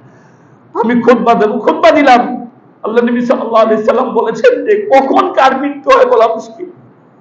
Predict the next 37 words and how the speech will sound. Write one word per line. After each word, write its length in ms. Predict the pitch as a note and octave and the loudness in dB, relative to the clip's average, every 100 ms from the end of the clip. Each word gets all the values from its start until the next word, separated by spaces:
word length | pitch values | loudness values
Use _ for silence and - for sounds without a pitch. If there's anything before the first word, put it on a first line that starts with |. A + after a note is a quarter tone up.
| _ | _
খুতবার 340 | G3 F#3+ A#3+ | 0 2 0
সময় 280 | - F#3+ G3 | -2 -6 -6
দোয়া 280 | E3+ F3 A3+ | -4 0 0
কিন্তু 320 | A#3 A3 F3+ | 0 -4 -8
কবুল 460 | F3+ F#3 F#3 F3+ F3 | -2 0 2 0 0
হয়ে 140 | F3 | -2
যায়। 380 | D#3 D#3+ - - - - | 0 -2 -2 -8 -14 -10
এই 120 | - F3+ | -4 0
কারণে 320 | F#3 G3 E3+ | 2 2 0
ভাইয়েরা 360 | C#3+ E3+ F#3 | 2 2 4
আমার, 220 | F#3 F3 D#3+ | 2 2 2
বলার 300 | G3+ B3+ C#4+ | 4 4 4
উদ্দেশ্য 680 | C#4 E4 - - - - - - _ _ _ | 0 -2 -4 -4 -4 -4 -10 -20 _ _ _
আমরা 220 | - E3 | -6 -2
যেন 200 | D#3+ E3 E3 E3 | -2 -4 -4 -2
আল্লাহর 520 | D#3+ D#3+ G3+ G3+ F#3+ | -2 0 0 -2 -8
পথের 280 | F#3 D#3 - | -8 -10 -6
প্রতীক 340 | A3+ D4 C#4 | -4 -4 -4
হতে 180 | G3+ - | -6 -6
পারি। 280 | - A#2 - - - _ _ _ | -8 -10 -12 -16 -20 _ _ _
কারণ 400 | F3 F3+ D#3+ A#2 - - - | -2 0 0 -4 -10 -14 -8
আমরা 240 | E3 E3+ | -2 -2
বাহিরে 440 | D#3+ E3+ A#3+ G#3 | 0 -2 -2 -2
থাকি, 200 | - F3 | -4 -6
দেখি 360 | F3 C4 B3 A#3 C4+ | -4 -4 -2 0 0
কত 220 | - D#4 | 0 -4
যে 100 | C#4 | -2
লাশ, 500 | A3+ A#3+ A#3 - - - - _ _ | 2 4 2 0 -10 -16 -20 _ _
হঠাৎ 340 | - D#4+ C#4+ - | 2 2 2 0
করে 140 | C4 | 0
যে 100 | G#3 | 0
কত 280 | G#3 A3+ A#3 | 0 2 2
অ্যাক্সিডেন্ট 460 | G#3 - - G#3+ | 0 -2 -10 -8
হয়ে 140 | F#3+ F3+ | -4 -2
মানুষ 280 | F3 F#3+ F#3 F3 | -2 -4 -6 -6
মরে 180 | F3 E3+ | -4 -2
যাচ্ছে, 640 | D3+ - C#3 C3+ - | -4 -6 -10 -10 -10